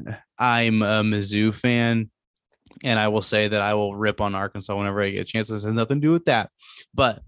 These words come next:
I think Drake London has legs to become a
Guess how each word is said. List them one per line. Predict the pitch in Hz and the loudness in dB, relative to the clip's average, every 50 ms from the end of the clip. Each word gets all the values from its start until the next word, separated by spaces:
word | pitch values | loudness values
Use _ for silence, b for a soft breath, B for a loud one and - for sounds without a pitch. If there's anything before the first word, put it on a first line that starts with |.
| - _ _ _ _ _ _ _ _ - | -20 _ _ _ _ _ _ _ _ -4
I | - 127 123 | -2 -2 -2
think | 117 127 123 120 117 117 110 110 110 - _ _ _ _ _ _ _ _ _ - | 0 0 0 0 0 0 -2 -4 -10 -14 _ _ _ _ _ _ _ _ _ -10
Drake | 120 - 123 117 107 117 | -4 -2 -2 0 0 0
London | 117 113 110 110 | -2 -2 -2 -2
has | 101 107 110 104 104 | -2 -2 -2 -2 0
legs | 104 101 104 107 - - | 0 0 0 -2 -4 -8
to | 110 | -8
become | 101 107 - - 104 101 98 78 | -6 -6 -4 -4 -4 -4 -4 -4
a | 80 101 104 98 104 101 | -4 -2 -2 -2 -2 -4